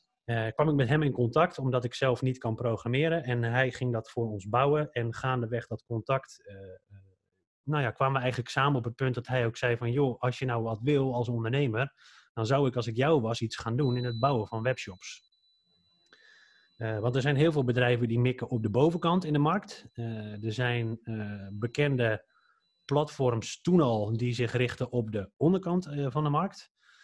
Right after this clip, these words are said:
Eh, maar daar, volgens hem zat daar een heel stuk tussen. Eh, eh, wat, wat eigenlijk bla-, braakliggend terrein was,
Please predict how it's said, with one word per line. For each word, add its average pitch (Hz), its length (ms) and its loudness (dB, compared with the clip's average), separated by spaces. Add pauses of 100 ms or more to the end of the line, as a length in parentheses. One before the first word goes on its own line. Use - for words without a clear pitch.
(360)
Eh, 117 280 0
maar 143 160 6
daar, 147 320 2
volgens 127 320 2
hem 165 180 4
zat 139 180 0
daar 131 200 4
een 127 80 2
heel 131 640 2
stuk - 420 -2
tussen. 226 460 -2 (200)
Eh, 117 360 -6
eh, 104 560 -16 (360)
wat, 131 240 0 (120)
wat 123 180 0
eigenlijk 117 460 -4
bla-, 127 380 2
braakliggend 127 640 -2
terrein 127 340 0
was, 151 380 -2